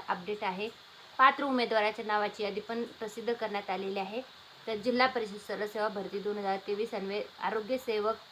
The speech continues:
प-, महिला पदांची गुणवत्ता यादी डब्ल्यू डब्ल्यू डब्ल्यू झेड पी कोल्हापूर डॉट गव्हर्नमेंट डॉट इन या संकेतस्थळावर दिनांक बावीस सात दोन हजार चोवीस रोजी प्रसिद्ध करण्यात आली आहे.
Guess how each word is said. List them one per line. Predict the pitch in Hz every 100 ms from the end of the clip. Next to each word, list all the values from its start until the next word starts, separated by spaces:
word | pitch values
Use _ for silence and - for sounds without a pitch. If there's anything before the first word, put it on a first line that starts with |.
| -
प-, | 185
महिला | - 214 220 208 226
पदांची | - 208 202 190 214
गुणवत्ता | 202 208 202 240
यादी | 233 180 208
डब्ल्यू | 202 196 233
डब्ल्यू | 220 196 202
डब्ल्यू | 196 185 190 240 - - - - 190
झेड | 240
पी | 240 277
कोल्हापूर | 254 233 196 196 202
डॉट | 202
गव्हर्नमेंट | 202 202 208 214 208
डॉट | 208 208
इन | 214
या | 214
संकेतस्थळावर | 226 202 208 208 185 190
दिनांक | 190 202 196 196
बावीस | 196 208 196 240 -
सात | 190
दोन | 190 196 196
हजार | 190 196
चोवीस | - 208 226 240
रोजी | 214 196
प्रसिद्ध | 226 226 233 226 247
करण्यात | 226 208 208
आली | 190 196
आहे. | 202 208